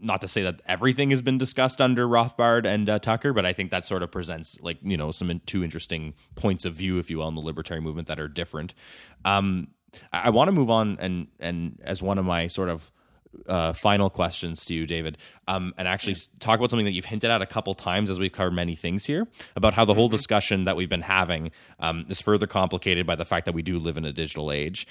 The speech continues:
Speaker 1: Um, you know, of course, and, and you've mentioned this a few times, and we've talked about it. I wanna get into it further. I mean, the fact is, libertarians before, like Rothbard and Tucker, um, you know, one of the eighteen hundreds and one of the nineteen hundreds,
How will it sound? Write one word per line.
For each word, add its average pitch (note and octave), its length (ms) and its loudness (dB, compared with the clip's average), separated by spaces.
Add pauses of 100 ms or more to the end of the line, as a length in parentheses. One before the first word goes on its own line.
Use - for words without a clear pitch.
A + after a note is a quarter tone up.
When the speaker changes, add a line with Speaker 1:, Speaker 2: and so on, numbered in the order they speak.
(220)
Speaker 1:
Um, E2 380 0
you F2+ 60 0
know, E2 80 -2
of E2 100 -4
course, F2 240 -2
and, F2 160 -8
and F2 160 -4
you've F2+ 120 -2
mentioned F#2+ 260 0
this F2 120 -4
a F2+ 40 -6
few F#2 140 -6
times, F2+ 360 -2
and E2 60 -6
we've E2 100 -6
talked F2 220 0
about D#2 80 0
it. - 20 -2
I - 40 -2
wanna G2+ 240 2
get F#2 100 2
into F2 200 -2
it - 100 -6
further. D#2 360 -2
I - 20 -6
mean, F#2 140 -2
the F#2+ 60 0
fact A2 260 4
is, F#2+ 120 2
libertarians F#2+ 580 2
before, E2+ 580 -4 (220)
like - 160 -12
Rothbard E2+ 440 0
and E2 100 -6
Tucker, G#2 340 -4 (340)
um, D#2+ 600 -2
you F#2+ 100 -2
know, E2 180 -4 (140)
one F#2 280 2
of E2+ 100 -2
the E2 120 -2
eighteen F2 280 -2
hundreds F2+ 340 0
and F2 120 0
one E2 120 0
of E2 60 -4
the G2+ 80 2
nineteen E2+ 340 0
hundreds, E2 340 -4